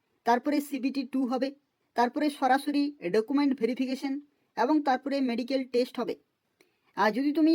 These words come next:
এক্সিকিউটিভ সিভিলের জন্য অ্যাপ্লিকেশন করো, তো সেক্ষেত্রে সিবিটি ওয়ান, সিবিটি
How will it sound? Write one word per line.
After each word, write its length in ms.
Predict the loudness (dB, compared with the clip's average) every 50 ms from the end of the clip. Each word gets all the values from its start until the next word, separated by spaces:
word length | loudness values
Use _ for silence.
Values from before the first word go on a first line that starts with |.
| 4 4
এক্সিকিউটিভ 520 | 2 2 -2 0 0 0 0 2 0 0 -2 -4 -12 _ _ -20 -12
সিভিলের 400 | -6 -2 2 4 4 4 4 2
জন্য 120 | 2 2 2
অ্যাপ্লিকেশন 480 | 2 0 -4 -6 -4 -4 -4 -4 -4 -6
করো, 260 | -2 -2 -2 -2 -2 -4 -8 _ _ _ _ _ _ _ -2
তো 40 | 0 0
সেক্ষেত্রে 420 | 0 0 0 -2 -2 -4 -2 -2 -2 -2 -2 -4
সিবিটি 340 | -6 -4 -2 0 2 2 2 4
ওয়ান, 220 | 4 2 2 2 0 -2 -4 -8 _ _ _ -18
সিবিটি 420 | -14 -10 -6 0 0 0 2 0